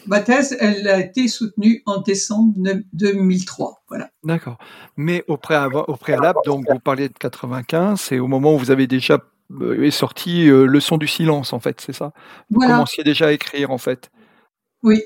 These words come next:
Speaker 2: D'accord. Leçon du
Speaker 1: Ouais,
Speaker 2: silence,
Speaker 1: j'avais
Speaker 2: c'est-, c'était votre premier ouvrage, euh, publié ou vous en aviez déjà
Speaker 1: Alors,
Speaker 2: publié
Speaker 1: j'avais
Speaker 2: au préalable ?
Speaker 1: écrit, euh,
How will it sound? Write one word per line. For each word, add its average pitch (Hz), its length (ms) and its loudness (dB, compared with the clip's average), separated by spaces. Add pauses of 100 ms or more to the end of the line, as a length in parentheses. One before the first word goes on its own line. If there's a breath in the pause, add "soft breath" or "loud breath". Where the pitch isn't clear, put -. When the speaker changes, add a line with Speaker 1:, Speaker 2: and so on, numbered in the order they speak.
(160)
Speaker 2:
D'accord. 139 240 -14 (420 loud breath)
Leçon 165 240 2
du 175 80 -4
Speaker 1:
Ouais, 165 40 -6
Speaker 2:
silence, 220 320 2
Speaker 1:
j'avais 240 100 2
Speaker 2:
c'est-, - 280 -6
c'était - 320 2
votre 160 180 0
premier 175 260 0
ouvrage, 160 500 0
euh, 139 380 0
publié 143 580 -6
ou 196 180 -6
vous 135 140 -8
en 143 80 -2
aviez 131 200 -2
déjà 127 200 0
Speaker 1:
Alors, 240 140 4
Speaker 2:
publié 269 260 2
Speaker 1:
j'avais 277 100 4
Speaker 2:
au 285 60 2
préalable ? - 300 -6
Speaker 1:
écrit, 277 200 4
euh, 247 60 -4